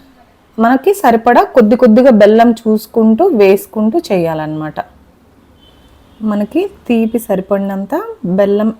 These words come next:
యాడ్ చేసుకుంటూ మనం మిక్సీ పట్టుకోవాలి. ఇలా కొంచెం కొంచెం యాడ్ చేసుకోండి, ఒకటేసారి వేయద్దు.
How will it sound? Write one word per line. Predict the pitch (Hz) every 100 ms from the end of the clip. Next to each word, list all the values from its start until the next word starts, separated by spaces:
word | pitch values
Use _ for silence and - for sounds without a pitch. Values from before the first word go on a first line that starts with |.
| 190
యాడ్ | 190 190 190
చేసుకుంటూ | 208 196 - 202 190 202 311 480 - _ _ _ _ _ _ 220
మనం | 254 370
మిక్సీ | 208 - 214 -
పట్టుకోవాలి. | 175 - 180 165 170 165 277 440 _ _ - 202
ఇలా | 226 233
కొంచెం | 208 185 226
కొంచెం | 226 226 277
యాడ్ | 208 190 185
చేసుకోండి, | 196 190 - 180 190 262 247
ఒకటేసారి | 190 190 220 226 214 214 196
వేయద్దు. | 180 180 165 254